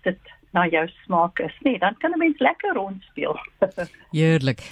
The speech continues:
Speaker 2: My gunsteling is eintlik net om gewone olywe te koop en dan sit ek 'n klein bietjie goeie olyfolie bo-oor en
Speaker 1: Net
Speaker 2: eet hom
Speaker 1: so.
Speaker 2: so.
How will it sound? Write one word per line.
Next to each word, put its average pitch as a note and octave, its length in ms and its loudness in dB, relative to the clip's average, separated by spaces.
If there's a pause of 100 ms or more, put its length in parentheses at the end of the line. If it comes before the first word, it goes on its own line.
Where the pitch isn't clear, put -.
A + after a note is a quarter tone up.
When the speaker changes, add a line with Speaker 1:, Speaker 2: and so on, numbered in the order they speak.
Speaker 2:
My F3+ 180 2
gunsteling G#3+ 400 0
is G3 100 -4
eintlik F#3+ 220 -2
net G3 140 -6
om F3+ 80 -4
gewone E3 380 2
olywe D3 340 0
te D#3 100 -4
koop - 400 0
en D3+ 160 4
dan D3 280 4
sit E3 240 0
ek E3+ 100 -6
'n F3 100 -8
klein F#3+ 300 0
bietjie E3 260 -2
goeie F3+ 320 2
olyfolie D3 580 2
bo-oor A2+ 440 -2 (520)
en F3 120 0
Speaker 1:
Net E3+ 160 4
Speaker 2:
eet C#3+ 160 -4
hom D3 120 2
Speaker 1:
so. - 180 -2
Speaker 2:
so. A#2 180 0